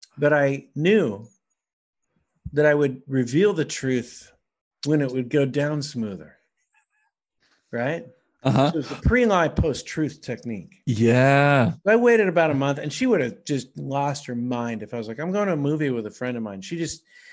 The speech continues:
Speaker 1: needed help around the house and something or other. She was mad at me anyway.
Speaker 2: Yeah.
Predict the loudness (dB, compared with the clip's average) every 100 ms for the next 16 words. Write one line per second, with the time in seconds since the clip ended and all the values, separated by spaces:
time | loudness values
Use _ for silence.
0 | -20 -2 0 0 0 -2 0 0 0 -2
1 | -4 -4 -4 -6 -8 -10 -10 -10 -4 -4
2 | -2 -6 -6 -8 -6 -4 -2 -2 -4 -6
3 | -10 -8 -6 -4 -6 -6 -4 -6 -6 -10
4 | -12 _ _ -4 -2 0 -2